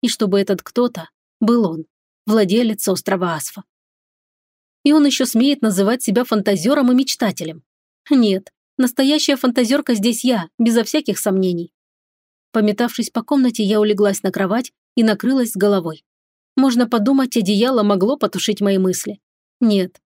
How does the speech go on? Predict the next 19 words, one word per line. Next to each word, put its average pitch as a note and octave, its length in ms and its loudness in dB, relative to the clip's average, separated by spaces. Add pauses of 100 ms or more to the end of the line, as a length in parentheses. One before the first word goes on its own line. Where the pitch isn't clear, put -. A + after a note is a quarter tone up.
(120)
в G#3+ 80 0
жарком A#3 400 0
темном G#3 360 0
коконе G#3+ 380 0
мне G#3 140 2
еще B3 200 0
больше A#3+ 340 0
думалось F#3 420 0
о G3 40 -2
запретном. G3 540 -4 (800)
На A#3 160 4
коже A#3 300 0
то A#3+ 140 0
пробегали A3 440 0
мурашки, A3 460 0
то G#3 120 0
выступал G#3 440 -2
холодный G#3 420 2
пот. F3+ 260 -6